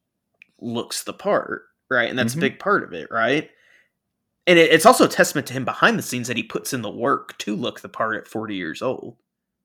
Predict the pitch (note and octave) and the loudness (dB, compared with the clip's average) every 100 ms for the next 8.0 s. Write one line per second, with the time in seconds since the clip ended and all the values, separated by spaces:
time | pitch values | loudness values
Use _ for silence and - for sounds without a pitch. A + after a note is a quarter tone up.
0 | _ _ _ _ _ _ _ _ _ _ | _ _ _ _ _ _ _ _ _ _
1 | _ _ _ _ _ _ _ _ _ _ | _ _ _ _ _ _ _ _ _ _
2 | G#2+ G#2 G2+ G#2 - _ _ _ _ _ | -6 -4 0 -2 -4 _ _ _ _ _
3 | _ _ _ _ _ _ _ - F3 G2+ | _ _ _ _ _ _ _ 2 2 2
4 | F2+ C#3+ A#2 G#2+ D#3 D3 - - _ B2 | 2 4 6 4 0 -2 -4 -20 _ -10
5 | - E3+ D3+ D3 B2+ C3+ B2 A2 B2 B2 | 2 4 4 2 6 4 4 -2 -2 -2
6 | A#2 A2 G#2+ - A2 G#2+ - A2 G2 - | 0 0 -2 0 0 0 -4 -6 -4 -4
7 | G#2+ - A2 G2 - - G#2+ - - | -6 -8 -12 -14 -12 -6 -6 -8 -14